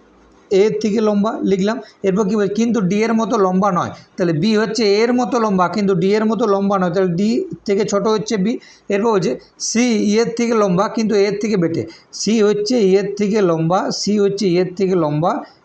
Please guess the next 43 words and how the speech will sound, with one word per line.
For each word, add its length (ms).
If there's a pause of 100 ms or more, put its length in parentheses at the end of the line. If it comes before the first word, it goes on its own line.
(160)
কিন্তু 360 (440)
এর 100 (100)
থেকে 220 (400)
বেটে। 260 (160)
এটাই 240
বলেছে, 200
বলে 240
দীর্ঘতম 460
কে, 200
মানে 180
সব 100 (120)
থেকে 160 (160)
লম্বা 340
কে? 100 (280)
তাহলে 240
সব 160
থেকে 180
লম্বা 240
হচ্ছে 160 (120)
ডি, 100 (100)
হচ্ছে 220
আমাদের 260
সব 220
থেকে 200
আমার 200
লম্বা। 220 (360)
বোঝা 260
গেছে? 200 (260)
তাহলে 200
দেখো 220
কোনটা 280
হচ্ছে 160
আমার 160
সঠিক 200
অ্যান্সার? 260 (220)
অপশন 240 (120)
সি 140
হচ্ছে 260
আমাদের 280 (420)
সঠিক 280 (260)
অ্যান্সার। 300 (300)
সি 120 (120)
হচ্ছে 200